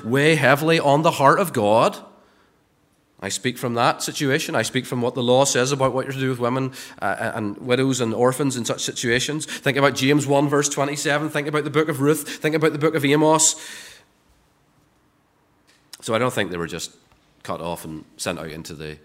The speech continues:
woods at all. I don't believe that. Now, I do realize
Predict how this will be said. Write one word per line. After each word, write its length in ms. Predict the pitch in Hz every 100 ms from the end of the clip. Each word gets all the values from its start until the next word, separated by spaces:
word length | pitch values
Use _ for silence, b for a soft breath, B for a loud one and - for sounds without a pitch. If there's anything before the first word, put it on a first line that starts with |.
| _
woods 480 | 85 87 - - - b b b b b b _ _ _ _ -
at 160 | 90 -
all. 400 | 87 98 - _ _ _ _ _
I 100 | 95
don't 160 | 98 87
believe 300 | 73 71 73
that. 300 | 78 92 - _ _ _ _ _ _ _ _ _ -
Now, 100 | 117
I 40 | 120
do 180 | 196
realize 680 | 123 98 101 69 67 117 -